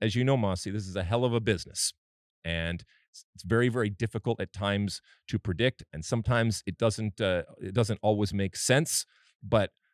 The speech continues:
you know, ultimately, I, I hope that this is good. I hope that this is good for M L S.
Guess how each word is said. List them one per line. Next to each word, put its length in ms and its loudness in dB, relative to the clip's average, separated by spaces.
you 60 -4
know, 80 2
ultimately, 440 0
I, 140 0
I 80 -4
hope 240 0
that 100 -2
this 180 -4
is 160 -4
good. 380 6
I 40 0
hope 160 -2
that 80 -8
this 140 -8
is 60 -12
good 160 2
for 160 -4
M 140 4
L 140 4
S. 240 4